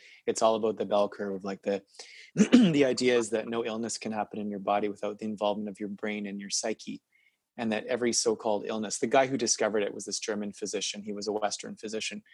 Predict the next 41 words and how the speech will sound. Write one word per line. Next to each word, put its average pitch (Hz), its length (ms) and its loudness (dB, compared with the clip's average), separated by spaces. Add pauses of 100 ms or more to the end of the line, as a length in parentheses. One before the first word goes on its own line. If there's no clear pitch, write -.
(420)
And 110 100 -6
he'd 113 160 -2
been 110 340 0 (160)
quite 113 240 2
healthy 110 300 0
his 101 100 0
whole 101 200 -6
life. 101 360 -2
And 104 100 -8
then 104 120 -6
in 107 140 -6
his 104 140 -6
late 107 220 -2
forties, 107 440 -6
his - 140 -6
son 110 300 -2
was 104 320 -4
shot - 380 2
unexpectedly - 840 -8 (560)
by 110 100 2
the 107 140 0
Italian 104 340 -4
crown 98 240 -6
prince. - 300 -10
It - 20 -10
was 113 100 -12
this - 160 -10
weird 107 300 -8 (160)
situation, 107 680 -4 (380)
and 110 100 -6
then 107 140 -2
died 107 240 4
a 101 60 -4
few 104 140 -10
weeks 101 200 -8
later 101 160 -4
in 101 80 -8
the 101 60 -12
hospital. 110 520 -8 (760)
And 110 160 -2
then 104 260 -2